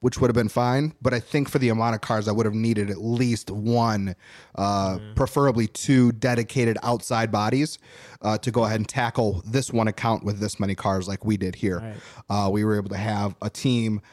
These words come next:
Speaker 1: on this one account by themselves, which was a huge help 'cause it was, that's
Speaker 2: Yeah.
Speaker 1: where the majority of this, these Hail
Speaker 2: Right.
Speaker 1: cars were,
Speaker 2: Mm-hmm.
Speaker 1: uh, with this account. So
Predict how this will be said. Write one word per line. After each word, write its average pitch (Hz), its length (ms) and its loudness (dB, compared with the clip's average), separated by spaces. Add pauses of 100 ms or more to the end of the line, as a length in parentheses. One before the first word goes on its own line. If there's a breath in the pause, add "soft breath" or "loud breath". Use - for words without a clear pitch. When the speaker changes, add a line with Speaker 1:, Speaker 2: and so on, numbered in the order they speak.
(280 loud breath)
Speaker 1:
on 113 340 -2
this 117 360 -4
one 113 160 0
account 123 380 -2
by 104 160 2
themselves, 101 640 0
which 104 200 -2
was 98 140 0
a 101 60 -4
huge 160 640 2
help 123 220 2
'cause 113 160 -2
it 113 60 4
was, 107 120 0
that's 120 240 0
Speaker 2:
Yeah. 123 40 2
Speaker 1:
where 123 60 4
the 123 80 4
majority 110 540 4
of 98 140 0
this, 101 260 -4
these 104 200 -6
Hail 104 140 2
Speaker 2:
Right. 101 80 2
Speaker 1:
cars 98 260 0
were, 107 320 4 (340 loud breath)
Speaker 2:
Mm-hmm. 117 100 -6
Speaker 1:
uh, 101 220 4
with 98 180 -2
this 104 180 -2
account. 113 380 0
So 98 300 0